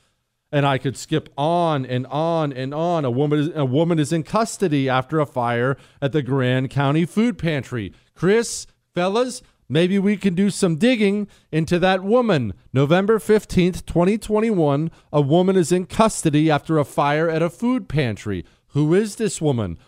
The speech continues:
What are her political connections? Is something going on here? Because if I was to sit and read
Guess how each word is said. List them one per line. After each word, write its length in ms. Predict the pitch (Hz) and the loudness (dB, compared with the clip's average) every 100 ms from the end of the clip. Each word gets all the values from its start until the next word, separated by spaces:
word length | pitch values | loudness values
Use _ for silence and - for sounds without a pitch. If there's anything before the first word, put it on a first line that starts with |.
| _ | _
What 160 | 117 139 | 0 2
are 200 | 143 143 | 2 2
her 160 | 170 | 2
political 560 | 175 190 190 254 - 185 | 2 2 4 2 0 -2
connections? 680 | - 127 107 - 101 95 - _ - | -2 -2 -4 -6 -10 -10 -14 _ -6
Is 140 | 135 | -4
something 400 | - 156 135 147 | -2 -4 -2 -2
going 300 | 170 175 185 | 0 0 -2
on 240 | 226 262 | -2 -2
here? 340 | 196 123 101 92 _ - | -2 -4 -6 -8 _ -6
Because 300 | 151 165 151 | -4 -4 -4
if 100 | 160 | -2
I 120 | 175 | -2
was 180 | 202 196 | -2 -4
to 100 | 190 | -8
sit 260 | - 214 | -4 -2
and 160 | 196 190 | -2 -4
read 400 | 202 165 156 | -4 -4 -4